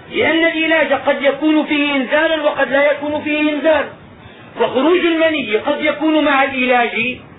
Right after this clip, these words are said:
وقد يكون بغير علاج، وطرق خروج المني كثيرة ومعروفة. فالموجب السادس من موجبات الغسل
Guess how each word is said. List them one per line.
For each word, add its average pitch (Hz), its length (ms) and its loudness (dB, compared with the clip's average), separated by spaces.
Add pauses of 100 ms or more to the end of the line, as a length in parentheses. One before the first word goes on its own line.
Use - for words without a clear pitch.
(140)
وقد 294 340 0
يكون 262 680 0 (260)
بغير 381 460 2 (120)
علاج، 240 500 0 (320)
وطرق 302 680 0
خروج 269 300 0
المني 262 760 -2 (240)
كثيرة 269 760 0 (240)
ومعروفة. 339 720 0 (440)
فالموجب 269 880 0
السادس 277 640 0
من 226 380 0
موجبات 208 540 0
الغسل 233 600 -4